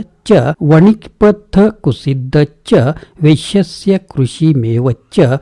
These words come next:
याचा अर्थ आहे, पशुपालन करणे, यज्ञ करणे, दान देणे, अध्ययन करणे, व्यापार करणे, व्याज घेणे, शेती करणे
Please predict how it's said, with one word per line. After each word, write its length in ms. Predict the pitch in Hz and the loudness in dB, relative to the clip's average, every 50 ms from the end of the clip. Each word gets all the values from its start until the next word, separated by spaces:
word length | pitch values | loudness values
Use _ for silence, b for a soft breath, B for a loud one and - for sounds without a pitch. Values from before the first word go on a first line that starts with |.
| b b b b _ - | b b b b _ -4
याचा 240 | 202 190 - 220 | -2 2 2 2
अर्थ 200 | 202 190 156 - | 2 2 2 0
आहे, 220 | 208 196 147 165 190 | 0 2 2 0 0
पशुपालन 680 | - _ 175 135 - - 170 160 165 139 139 151 156 | -2 _ -4 -4 -2 -2 -4 -2 0 0 2 2 2
करणे, 360 | 160 156 165 151 143 156 170 175 | 0 0 0 0 0 2 0 0
यज्ञ 440 | 170 160 131 107 110 110 127 143 | 0 0 -2 -4 -2 0 0 0
करणे, 400 | 147 _ - 135 127 139 165 196 220 B B B B B - | 0 _ -2 -4 0 0 0 0 -2 B B B B B -4
दान 280 | 123 123 127 139 147 | -2 0 2 2 0
देणे, 480 | 139 139 156 180 190 202 190 123 131 - - | 2 2 2 4 4 4 4 2 0 -2 -2
अध्ययन 420 | 165 147 131 117 123 135 156 160 | -4 -4 -2 0 0 0 2 0
करणे, 520 | 165 160 - 165 170 175 208 196 139 139 156 B B B B B - | 0 0 0 0 2 2 2 2 2 0 -2 B B B B B 0
व्यापार 380 | 156 143 127 _ - 156 151 151 | 0 0 0 _ 0 0 0 0
करणे, 460 | - 156 143 143 147 156 170 175 170 | 0 0 0 2 2 2 2 2 0
व्याज 480 | 147 120 113 117 131 143 135 135 151 | -2 -2 -2 -2 -2 -2 -2 -2 -2
घेणे, 600 | 160 120 113 110 123 160 202 202 160 139 165 B B B B B | -4 -2 0 0 2 2 4 4 4 2 0 B B B B B
शेती 400 | - - 139 139 139 - 185 160 | -4 -2 -2 -2 0 -2 -4 0
करणे 480 | - 175 170 180 208 208 180 - 143 | 2 2 2 4 4 2 2 2 0